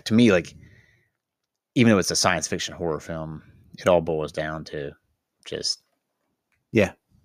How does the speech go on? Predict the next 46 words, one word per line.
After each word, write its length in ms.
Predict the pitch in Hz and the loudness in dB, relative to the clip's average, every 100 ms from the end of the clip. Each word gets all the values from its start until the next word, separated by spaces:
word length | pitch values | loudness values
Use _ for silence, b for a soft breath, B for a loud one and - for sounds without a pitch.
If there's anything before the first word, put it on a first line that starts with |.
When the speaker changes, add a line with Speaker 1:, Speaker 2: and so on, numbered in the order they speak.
| _ _ _ _ _ _ _ _ _ _ _ - _ 285 _ _ _ - | _ _ _ _ _ _ _ _ _ _ _ -20 _ -20 _ _ _ -16
Speaker 1:
sc-, 320 | - - - | -14 -14 -10
scorned 540 | - - 85 85 82 | -10 -6 -8 -6 -10
hearts 460 | - 85 82 - - | -6 -6 -6 -10 -14
and 180 | 80 78 _ _ _ _ _ | -14 -14 _ _ _ _ _
Speaker 2:
Yeah. 240 | 170 170 135 _ _ | 6 6 2 _ _
I 40 | 151 | 4
mean, 260 | 175 156 - | 6 4 0
Speaker 1:
making 320 | 85 85 87 | -8 -8 -4
Speaker 2:
I 120 | 123 190 | 0 4
guess 200 | 214 214 | 4 4
it 40 | |
Speaker 1:
mistakes. 80 | 196 | 2
Speaker 2:
falls 240 | 135 135 123 | 6 6 4
into 160 | 127 | 2
that 160 | 113 - | 2 0
horror 840 | - - 131 127 113 107 98 92 | -8 -2 4 6 6 4 2 -4
category, 500 | - 147 147 92 90 | -4 -2 -2 -4 -10
but 160 | 92 98 | -8 -8
I 140 | 120 170 | -8 -8
don't, 220 | 165 98 | -10 -6
I 40 | 127 | 0
mean, 100 | 127 | 2
it's 120 | 160 | 2
not 100 | 196 | 0
necessarily 240 | 123 - - | 0 -4 -6
scary. 580 | - 92 110 82 85 | -4 0 2 0 -2
It's 120 | 104 - | -2 0
not 100 | - | 0
a 60 | |
scary 600 | - - 123 117 107 95 | 0 -2 2 4 4 4
Speaker 1:
It's 100 | 87 | 2
not 120 | 85 127 | 4 6
a 20 | |
Speaker 2:
horror 260 | 147 117 | 6 6
Speaker 1:
scary 40 | 92 | 4
film, 80 | 120 110 | 2 4
Speaker 2:
movie. 300 | 101 98 - | 4 2 -2
Speaker 1:
no. 200 | 92 87 | -6 -6
Speaker 2:
I 60 | 82 _ 202 | -8 _ 2
mean, 240 | 175 135 | 2 4
there, 180 | 147 147 | 4 4
I 80 | 131 | 2
guess 240 | 139 143 143 | 4 4 6
you 80 | |
could 180 | 123 104 | 4 4
say, 560 | - 120 113 107 104 | 4 8 8 8 4